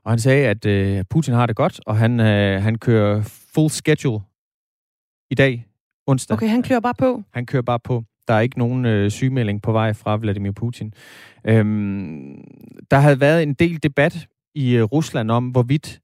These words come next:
Speaker 1: han skulle gøre det for rullende kamera. Det har man jo set flere statsledere gøre, blandt andet,
Speaker 2: Der
Speaker 1: øh,
Speaker 2: var nogen i U S A i hvert
Speaker 1: Joe
Speaker 2: fald, ikke?
Speaker 1: Biden.
Speaker 2: Ja.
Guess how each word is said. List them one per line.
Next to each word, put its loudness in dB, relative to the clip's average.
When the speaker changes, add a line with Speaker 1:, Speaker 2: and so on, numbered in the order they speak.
Speaker 1:
han -2
skulle -2
gøre 4
det 0
for -2
rullende 2
kamera. -2
Det 0
har 4
man -2
jo -2
set 0
flere 0
statsledere -2
gøre, 4
blandt 0
andet, 4
Speaker 2:
Der 2
Speaker 1:
øh, 0
Speaker 2:
var -2
nogen 0
i 2
U 2
S -6
A -2
i -2
hvert 0
Speaker 1:
Joe 4
Speaker 2:
fald, 2
ikke? 0
Speaker 1:
Biden. -6
Speaker 2:
Ja. -4